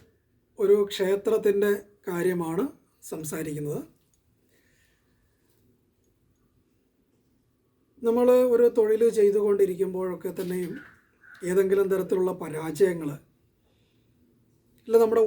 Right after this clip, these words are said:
ഉയർച്ചയ്ക്ക് തടസ്സങ്ങൾ ഉണ്ടാവുക, നമ്മൾ എത്ര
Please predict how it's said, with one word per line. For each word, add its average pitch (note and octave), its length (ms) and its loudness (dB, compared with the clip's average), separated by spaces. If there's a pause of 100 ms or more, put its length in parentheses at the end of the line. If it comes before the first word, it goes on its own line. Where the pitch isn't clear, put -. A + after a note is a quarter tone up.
ഉയർച്ചയ്ക്ക് A3+ 520 2 (480)
തടസ്സങ്ങൾ G3+ 600 0
ഉണ്ടാവുക, E3 420 -6 (2750)
നമ്മൾ A3 220 2
എത്ര B3+ 160 2